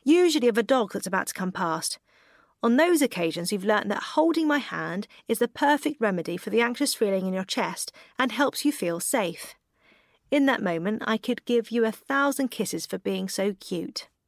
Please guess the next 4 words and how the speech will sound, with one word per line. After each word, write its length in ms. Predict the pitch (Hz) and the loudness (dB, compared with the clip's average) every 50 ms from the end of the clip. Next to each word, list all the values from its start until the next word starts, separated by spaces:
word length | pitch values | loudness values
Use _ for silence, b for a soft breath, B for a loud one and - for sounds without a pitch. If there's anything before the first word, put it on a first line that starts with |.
| _ _ _ _ _ _ _ _ _ _ _ _ _ _ _ _ _ _ _ _ - | _ _ _ _ _ _ _ _ _ _ _ _ _ _ _ _ _ _ _ _ 0
My 160 | 240 277 294 | 2 4 4
reality 540 | 285 285 302 311 339 370 359 - - 247 214 | 6 6 6 4 4 2 0 0 0 0 0
of 120 | 190 190 | 0 -2
parenthood 640 | - 226 269 269 220 - 180 - 165 165 180 185 - | -2 0 0 0 0 0 -4 -6 -8 -8 -8 -8 -8